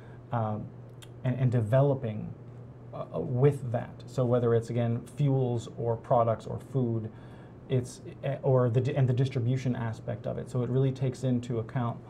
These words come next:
all aspects of daily life, uh, when you're engaged in what the bioeconomy is. And it's bringing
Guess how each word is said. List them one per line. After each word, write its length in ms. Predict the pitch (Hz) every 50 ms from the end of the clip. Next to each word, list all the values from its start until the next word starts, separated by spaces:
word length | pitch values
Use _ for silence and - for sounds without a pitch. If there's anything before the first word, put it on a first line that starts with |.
| - - - - -
all 420 | - 131 131 131 131 127 127 - -
aspects 720 | 131 131 135 139 131 - - 113 110 104 - - - - - - - - - - -
of 240 | 131 123 113 113 113
daily 440 | 131 123 123 120 117 117 113 110 110 - - -
life, 300 | 117 120 113 107 - - - - - - - - - - - - - - - - - -
uh, 140 | 123 113 113
when 220 | 110 110 120 117 117
you're 200 | 113 113 110 113
engaged 480 | 113 113 120 117 117 117 110 110 -
in 180 | 127 113 110 107
what 140 | 110 113 113
the 80 | 113
bioeconomy 720 | 104 113 113 110 107 107 107 - 110 107 104 107 107 107 107
is. 80 | 104 -
And 80 | 113
it's 120 | 113 110 117
bringing 600 | 113 110 127 135 135 135 131 123 117 110 110